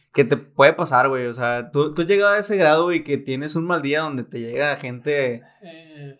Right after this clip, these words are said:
Speaker 1: continuamente que es esos cadillitos, güey.
Speaker 2: Sí, de hecho, eh, en Viva Aerobús,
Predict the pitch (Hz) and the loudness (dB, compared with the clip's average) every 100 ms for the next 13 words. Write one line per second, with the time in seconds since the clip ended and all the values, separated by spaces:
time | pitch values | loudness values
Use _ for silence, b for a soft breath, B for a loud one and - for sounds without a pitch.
0 | - 147 143 143 151 180 175 165 165 175 | 0 2 4 6 6 6 6 2 2 0
1 | - 147 135 131 131 - - - 147 160 | 2 2 2 2 -4 -12 -14 -8 -8 -6
2 | - 151 127 131 - 151 156 156 196 170 | -2 -2 -2 -6 -10 -12 -12 -2 0 0
3 | 165 170 202 208 180 175 175 180 185 202 | -6 -6 -6 -4 -6 -8 -10 -8 -4 -4
4 | 202 185 165 160 156 220 277 - - | -4 -2 -4 -4 -4 -4 -6 -12 -20